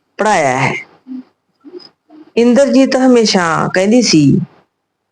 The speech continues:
ਕਿ ਮੈਂ ਆਪਣੀ ਧੀ ਨੂੰ ਉਹਦੇ ਪੈਰਾਂ 'ਤੇ ਖੜਾ ਕਰਨਾ ਹੈ, ਉਸ ਤੋਂ ਬਾਅਦ ਜੋਤ ਦਾ ਵਿਆਹ ਕਰਨਾ ਹੈ।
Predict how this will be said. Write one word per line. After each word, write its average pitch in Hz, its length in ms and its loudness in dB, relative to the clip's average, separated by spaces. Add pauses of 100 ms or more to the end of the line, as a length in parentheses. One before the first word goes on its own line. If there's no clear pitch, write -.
(100)
ਕਿ 190 120 2
ਮੈਂ 175 460 0 (520)
ਆਪਣੀ 247 480 -2
ਧੀ 214 260 2
ਨੂੰ 151 400 2 (520)
ਉਹਦੇ 165 600 0
ਪੈਰਾਂ 214 340 -2
'ਤੇ 220 140 0
ਖੜਾ 208 260 0
ਕਰਨਾ 151 340 -2
ਹੈ, 156 100 -4 (1400)
ਉਸ 254 160 2
ਤੋਂ 254 200 -2
ਬਾਅਦ 185 340 0
ਜੋਤ 170 280 2
ਦਾ 151 440 -2 (680)
ਵਿਆਹ 175 260 0
ਕਰਨਾ 139 300 -2
ਹੈ। 123 180 -6